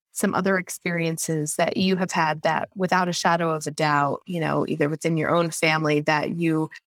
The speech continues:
really know that reincarnation happens? Can you share something with us?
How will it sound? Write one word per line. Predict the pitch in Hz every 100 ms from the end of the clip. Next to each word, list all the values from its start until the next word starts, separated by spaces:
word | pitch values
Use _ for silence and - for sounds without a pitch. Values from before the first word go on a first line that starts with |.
| _ _ _
really | - 180 202 185 175 165
know | 175 180 156 151 151 -
that | - 151
reincarnation | 170 156 151 151 151 139 143 - -
happens? | - - - - -
Can | - 170
you | 156 156
share | - 151
something | 151 - - -
with | -
us? | - - -